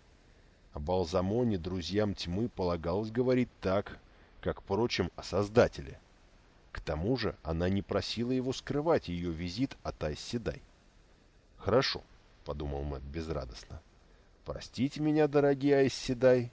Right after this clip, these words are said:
но эта красотка приходила меня навестить. Она не назвала себя Айс Седай, но, по-моему, она решила использовать на мне единую силу, хотя при всём при этом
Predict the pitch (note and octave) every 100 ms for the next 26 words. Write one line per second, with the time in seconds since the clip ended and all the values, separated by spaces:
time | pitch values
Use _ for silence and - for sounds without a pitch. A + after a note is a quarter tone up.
0 | - D#2 F2+ G2+ F#2+ - E2 D#2+ B2 C3
1 | - C#3 - - F2 F2 E2 A2 G#2+ F2+
2 | F2 F2+ F#2 - - - - _ - -
3 | - - - - - F2+ D3 G3 E3 C#3+
4 | F#2+ F2 D2 E2 - B2+ D3+ - D#3 -
5 | - D#3+ D3 D3 D3 - - - - F2
6 | B2 D#3 F#3+ D#3+ E3+ F3+ F3 E3 D3+ E3
7 | D3+ C#3+ D3 D3+ - A2 A#2 C3 B2+ C#3
8 | B2 A#2 B2+ A2 G2+ A2+ C#3 - C#3+ D2+
9 | - - - - - - - F#2+ F2 F#2
10 | - F2+ - G#2+ E2+ - E2 G2 D3+ E2
11 | C#2+